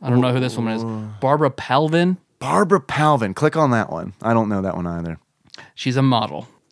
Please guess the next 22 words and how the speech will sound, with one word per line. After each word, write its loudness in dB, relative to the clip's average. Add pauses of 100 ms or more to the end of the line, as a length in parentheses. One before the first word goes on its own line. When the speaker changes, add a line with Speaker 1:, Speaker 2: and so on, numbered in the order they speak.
(120)
Speaker 2:
Oh, 4
yeah? 2 (200)
Speaker 1:
A -4
Hungarian 0
model 2
and -6
actress. -10
She -4
was -2
in 2
the 0
movie 4
Hercules. -6 (280)
Speaker 2:
Oh, 2 (360)
let's 0
see. 4
Let's -2
see -2
her. -4 (1200)
Let's -2
objectify 0
her -8